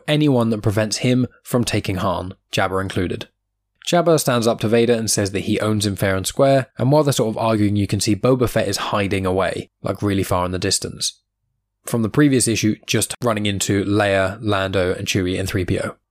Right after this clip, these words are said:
While out of earshot, Boba confirms that Solo is actually his, and he's preventing Leia and the gang from getting any closer to Solo.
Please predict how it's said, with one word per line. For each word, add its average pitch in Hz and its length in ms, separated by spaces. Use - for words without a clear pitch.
While 175 300
out 139 200
of 127 80
earshot, 117 380
Boba 113 260
confirms 104 520
that 95 260
Solo 117 300
is 101 160
actually 98 340
his, 147 380
and 113 420
he's 113 240
preventing 101 420
Leia 95 340
and 98 80
the 101 60
gang 92 240
from 104 160
getting 95 200
any 92 120
closer - 380
to 92 240
Solo. 101 480